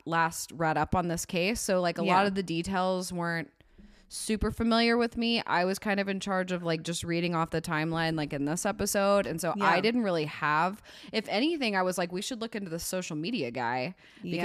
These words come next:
Speaker 2: Yeah.
Speaker 1: like, that's the sketchy, like, that's
Speaker 2: Yeah.
Speaker 1: disgusting." And he is a pedophile and he is in prison and he did admit to talking to Libby.
Speaker 2: Yeah,
Speaker 1: Well,
Speaker 2: and
Speaker 1: didn't fully admit, but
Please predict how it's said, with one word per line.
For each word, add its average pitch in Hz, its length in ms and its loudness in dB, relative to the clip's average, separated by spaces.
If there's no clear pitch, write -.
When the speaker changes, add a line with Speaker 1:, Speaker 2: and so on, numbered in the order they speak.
Speaker 2:
Yeah. 151 60 0
Speaker 1:
like, 147 160 -4
that's 233 260 2
the 135 80 -4
sketchy, 151 560 -2
like, 151 220 -4
that's 185 240 -4
Speaker 2:
Yeah. 185 200 -2
Speaker 1:
disgusting." 165 680 0
And 165 120 0
he 190 200 -2
is 202 180 0
a 165 60 -2
pedophile 139 600 -2
and 160 120 -2
he 160 80 0
is 208 240 -2
in 165 100 2
prison 156 600 -4
and 165 160 -4
he 165 100 0
did 175 200 2
admit 170 300 2
to 156 80 -10
talking 127 440 -4
to 147 100 -8
Libby. 110 260 -6
Speaker 2:
Yeah, 240 480 0
Speaker 1:
Well, 190 240 8
Speaker 2:
and 254 180 2
Speaker 1:
didn't 185 260 0
fully 151 260 -2
admit, 131 320 -6
but 117 180 -4